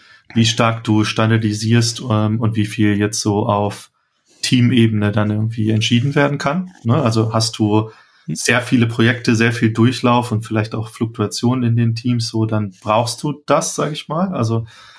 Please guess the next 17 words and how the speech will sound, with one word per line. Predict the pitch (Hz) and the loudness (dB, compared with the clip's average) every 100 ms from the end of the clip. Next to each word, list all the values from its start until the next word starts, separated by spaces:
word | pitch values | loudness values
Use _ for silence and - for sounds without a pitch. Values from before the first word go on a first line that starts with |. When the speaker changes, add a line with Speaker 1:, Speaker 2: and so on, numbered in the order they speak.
| _ | _
Speaker 1:
hast | - 113 113 - | -4 -4 -4 0
du | 107 110 113 - _ - | 2 2 0 -8 _ -10
sehr | - 107 107 | -2 0 0
langlebige | 101 104 127 131 120 123 120 120 113 117 117 117 123 - - - | 0 -2 -2 -2 2 2 2 0 2 4 4 2 0 -6 -20 -10
Projekte | - 110 117 113 - 120 120 | 0 2 2 -2 0 2 4
oder | 113 104 | 2 0
Produkte, | - 113 156 - - 135 143 - - - _ _ | -2 -2 -2 -4 2 2 2 -4 -20 -20 _ _
ähm, | 117 110 110 107 104 - - | 0 2 2 0 -4 -6 -4
die | |
dann | 107 104 104 104 | 0 0 -2 -4
von | - 107 | -2 -2
einem, | 110 107 107 104 104 113 _ _ _ | 0 -2 -2 -4 -8 -14 _ _ _
sagen | - 131 | -10 -4
wir | 104 | -4
mal, | 98 101 | -2 -2
steten | - 120 135 185 123 120 | 2 2 2 2 2 2
Team | 113 123 120 120 120 120 | 0 0 2 4 2 0